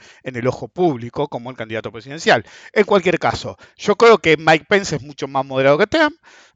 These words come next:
<clears throat> Yo pienso que, eh, esta muchacha Harris está mucho más avispada que Sleepy Joe. En cualquier caso,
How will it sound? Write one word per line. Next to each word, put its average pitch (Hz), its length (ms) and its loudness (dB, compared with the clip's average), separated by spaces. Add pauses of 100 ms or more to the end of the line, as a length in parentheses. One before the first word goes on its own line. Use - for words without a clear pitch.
(120)
<clears throat> - 460 -8
Yo 180 180 -2
pienso 180 380 0
que, 143 320 -2 (420)
eh, 113 320 -10
esta 131 220 -6
muchacha 147 440 -2
Harris 202 440 0 (300)
está 165 280 -2
mucho 165 320 -2
más 160 320 -2
avispada 156 800 4
que 143 240 -2
Sleepy 123 400 -10
Joe. 98 320 -16 (640)
En 208 140 2
cualquier 233 400 2
caso, 196 480 2